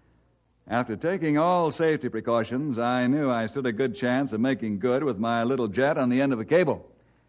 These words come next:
That doesn't mean that I wasn't afraid or a little shaky for a while, until I knew the trick worked and the ice started melting quickly. However, if I made a mistake and was killed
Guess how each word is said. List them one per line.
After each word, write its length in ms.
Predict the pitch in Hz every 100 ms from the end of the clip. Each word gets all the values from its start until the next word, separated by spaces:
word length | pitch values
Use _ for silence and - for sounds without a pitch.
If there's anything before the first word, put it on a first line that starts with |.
| _ _ _ _ _ _ -
That 180 | 127 214
doesn't 260 | 220 180
mean 200 | 190 208
that 100 | 175
I 140 | 175 185
wasn't 300 | 180 151 135
afraid 560 | - 180 180 165 185
or 120 | 151 143
a 60 |
little 160 | 160 139
shaky 440 | - 202 156 131
for 140 | 110 113
a 80 |
while, 420 | 107 104 120 147 104 - _ _ -
until 220 | 95 110
I 160 | 117
knew 220 | 120 139 120
the 100 | 107
trick 300 | 147 131 107
worked 480 | 147 151 - -
and 120 | 107 110
the 100 | 120
ice 260 | 139 123
started 340 | - 131 123 107
melting 380 | 135 127 110
quickly. 360 | 127 165 131 87 - _ _ _ _ _ _ _ _ _ -
However, 340 | 151 233 233
if 140 | 165 165
I 180 | 180
made 220 | 175 226 196
a 60 |
mistake 540 | 156 135 - 214 175 127
and 100 | 123
was 140 | 113
killed 600 | - 202 151 120 117